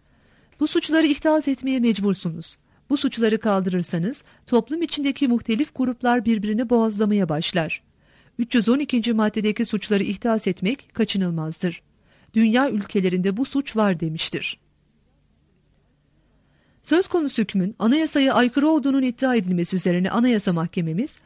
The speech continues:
yirmi dokuz bir bin dokuz yüz altmış dört gün ve yüz doksan üç Taksim dokuz sayıyla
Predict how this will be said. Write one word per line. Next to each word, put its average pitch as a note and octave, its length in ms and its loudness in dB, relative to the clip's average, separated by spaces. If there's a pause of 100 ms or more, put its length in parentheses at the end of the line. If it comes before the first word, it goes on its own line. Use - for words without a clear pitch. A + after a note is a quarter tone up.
(340)
yirmi A#3+ 260 4
dokuz C#4 380 0
bir D#4 160 6
bin C#4+ 140 2
dokuz C#4 260 0
yüz B3+ 140 0
altmış A#3 360 0
dört G#3 280 0
gün G#3 260 -2
ve A3+ 60 4
yüz A3 220 0
doksan G#3 340 2
üç B3 180 -2
Taksim C4+ 400 -2
dokuz A3+ 280 0
sayıyla E3+ 560 -4